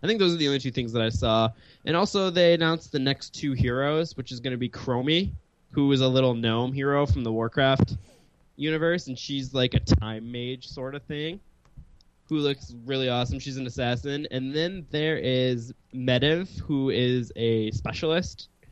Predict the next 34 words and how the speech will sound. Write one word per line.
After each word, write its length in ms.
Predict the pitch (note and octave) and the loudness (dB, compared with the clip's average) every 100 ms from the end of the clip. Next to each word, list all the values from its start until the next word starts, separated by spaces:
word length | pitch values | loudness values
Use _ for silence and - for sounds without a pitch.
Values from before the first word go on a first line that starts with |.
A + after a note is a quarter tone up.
| - _ _ _ - - | -20 _ _ _ -16 -4
which 300 | C#3+ C3+ - | 0 2 0
only 220 | C#3 C#3+ | 0 2
has, 260 | C#3 B2 | 4 4
like, 160 | B2+ A2 | 2 -2
one 480 | A2+ A#2 B2 B2 A#2+ | -2 -2 0 0 0
attack, 580 | G#2+ - A2 G#2+ G#2+ - - | 0 2 2 0 -2 -4 -4
but 240 | G#2+ A1+ | -4 -2
is, 360 | A#2 G#2+ - - - - - - - - - _ _ | -4 -4 -8 -20 -20 -20 -20 -20 -20 -20 -20 _ _
to 100 | E3+ | 2
be 100 | F3+ | 4
honest 240 | D#3+ E3+ F#3 | 6 4 2
with 100 | G3 | 2
you, 80 | |
I 60 | D#3 | 4
don't 160 | D3 C#3+ | 4 4
really 180 | D3+ D#3 | 2 2
know 160 | D#3+ | 2
how 140 | C3 A#2 | 0 0
Medivh 360 | A#2 A#2 A2 | 0 0 -2
plays. 340 | - A#2+ A#2 B2 | 0 2 2 0
Only 180 | B2+ | -2
has 200 | C3+ B2+ | 0 0
one 160 | A#2 D3+ | -2 -6
attack, 420 | C#3+ - B2+ D#3+ | 0 2 2 0
but 80 | C#3 | 0
I 60 | A#2 | 0
think 280 | - D3+ F3 | 0 -4 -4
he's 180 | F#3 E3 | -6 -6
gonna 140 | E3+ | -4
be 120 | D#3 | -2
really 240 | C#3 C#3+ C3 | -2 0 0
good 260 | B2+ B2+ | 2 2
at 260 | A#2+ A2+ A#2+ | 2 -2 0
giving, 560 | B2 A#2 A#2+ A#2 A#2 | -2 0 -2 -2 -6